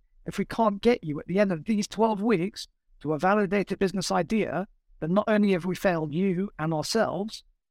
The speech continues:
but we failed the business. Because you're not then gonna go out and to say, "Actually, these guys know what they're talking about,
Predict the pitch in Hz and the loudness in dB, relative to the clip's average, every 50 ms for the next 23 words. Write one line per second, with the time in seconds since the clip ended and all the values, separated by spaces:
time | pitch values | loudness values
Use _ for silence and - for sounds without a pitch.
0 | _ _ _ _ _ _ _ - - 175 175 170 175 170 151 - - - 185 165 | _ _ _ _ _ _ _ -4 -4 -2 0 0 0 0 0 -2 2 2 2 2
1 | 139 127 - 104 - 131 110 - 113 - - - - - _ _ _ _ _ _ | 2 -2 -4 -6 -6 -6 -6 -8 -10 -12 -14 -16 -18 -20 _ _ _ _ _ _
2 | _ _ _ - 160 - 160 143 170 196 185 180 165 156 160 175 160 151 147 151 | _ _ _ -8 -4 -2 -2 2 2 2 2 2 0 0 0 0 0 0 0 0
3 | 127 180 175 160 147 139 147 147 147 - 143 123 - - 139 131 131 135 - 151 | 2 2 2 2 2 -2 -4 -6 -6 -6 -6 -4 -4 -4 -4 -4 -6 -8 -8 -10
4 | 160 - - - 143 135 147 165 151 - - 147 135 131 175 175 165 143 120 135 | -8 -6 -4 -2 -2 -2 0 -2 -2 0 0 0 0 2 0 0 0 0 -2 -4
5 | 123 - 147 139 123 - 135 131 110 131 135 131 135 | -4 -2 -2 -4 -4 -4 -4 -4 -2 -2 -4 -4 -6